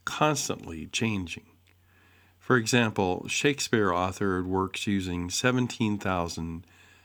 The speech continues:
six hundred and seventy-seven words. Of those, Shakespeare invented nearly seventeen hundred.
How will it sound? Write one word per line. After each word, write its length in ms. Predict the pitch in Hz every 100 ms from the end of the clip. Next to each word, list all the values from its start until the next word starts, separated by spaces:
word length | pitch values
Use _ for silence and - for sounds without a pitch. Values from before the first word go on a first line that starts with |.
| _ -
six 460 | - - 147 -
hundred 340 | - 104 98 90
and 120 | 87
seventy-seven 840 | - 107 101 95 - 92 85 85
words. 500 | 87 95 85 82 - _ _ _ _ _ -
Of 220 | 151 143
those, 580 | 95 76 80 90 117 - _ _ _ _
Shakespeare 760 | - - 151 160 - 117 95 92
invented 760 | 92 98 95 120 120 82 80 92
nearly 680 | 98 95 92 90 87 85 -
seventeen 800 | - - 120 120 - 101 98 92
hundred. 540 | 101 107 95 73 -